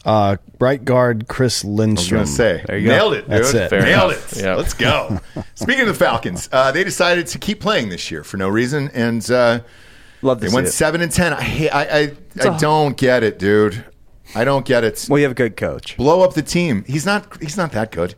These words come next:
Speaker 3: He's a good coach.
Speaker 2: He's not that great.
Speaker 3: Your team's
Speaker 2: It,
Speaker 3: trash.
Speaker 2: you give me fucking, I, they are, but I'm saying,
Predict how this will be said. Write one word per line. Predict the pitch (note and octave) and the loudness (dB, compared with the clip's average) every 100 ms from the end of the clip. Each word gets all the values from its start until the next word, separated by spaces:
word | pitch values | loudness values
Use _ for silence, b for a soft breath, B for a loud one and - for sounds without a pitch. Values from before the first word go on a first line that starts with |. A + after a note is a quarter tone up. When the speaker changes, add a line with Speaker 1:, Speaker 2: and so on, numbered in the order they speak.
| - | -10
Speaker 3:
He's | A3+ | -4
a | |
good | C4+ C#4 | -2 0
coach. | F4 F#4+ F#4 | 4 4 2
Speaker 2:
He's | - G4 | -4 -8
not | - | -4
that | - - | -4 -4
great. | - - - | -10 -12 -6
Speaker 3:
Your | A#3+ | -2
team's | C#4 E4 - | 2 2 2
Speaker 2:
It, | |
Speaker 3:
trash. | - D#3 D#3 C3 | 0 2 2 2
Speaker 2:
you | F#3 D#3 | -4 -4
give | G#3+ | -4
me | G#3 G#3+ | -2 -2
fucking, | - F#3 F3+ F3 | 0 0 0 -2
I, | D#3+ | 0
they | A#2+ E3 | 0 2
are, | A3 F#3 | 2 2
but | A2+ | 0
I'm | B2 | 0
saying, | D3+ D3+ | -2 -6